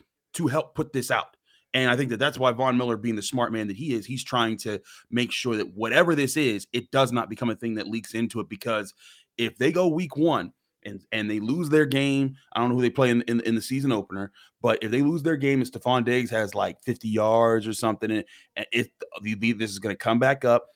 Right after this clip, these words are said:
It's gonna carry back over, and then it's gonna become a whole narrative. It's gonna be a cloud that hangs over this team,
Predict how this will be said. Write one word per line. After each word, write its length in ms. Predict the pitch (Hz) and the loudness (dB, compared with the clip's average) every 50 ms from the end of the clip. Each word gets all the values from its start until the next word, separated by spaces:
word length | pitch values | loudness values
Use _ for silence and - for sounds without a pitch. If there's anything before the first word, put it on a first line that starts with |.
| _ _ | _ _
It's 120 | - - - | -20 -10 -8
gonna 160 | 110 101 92 | -6 -6 -6
carry 220 | - - 120 120 | -2 0 0 2
back 220 | 120 131 127 127 120 | 4 2 0 0 0
over, 220 | 117 117 113 113 | 0 0 2 0
and 100 | 101 104 | 0 0
then 80 | 107 110 | 0 0
it's 120 | 110 - | -2 0
gonna 100 | - 117 | -2 -2
become 240 | 110 110 - 120 110 | -2 -2 -2 0 0
a 60 | 107 | 0
whole 200 | 107 123 127 131 | 2 2 2 4
narrative. 380 | 123 123 135 147 139 123 117 98 | 4 2 2 2 2 0 0 -2
It's 80 | - | -2
gonna 140 | - 117 107 | -4 -2 0
be 80 | 104 104 | 0 -2
a 40 | - | -2
cloud 300 | - - 147 147 131 117 | -2 2 2 2 2 2
that 100 | 107 - | -2 -6
hangs 360 | - - 123 127 120 110 120 | -6 -6 -2 -2 0 2 2
over 160 | 113 107 104 | 0 0 0
this 160 | 101 95 - | -2 -4 -6
team, 340 | - - 165 170 143 117 - | -6 -2 0 2 2 0 0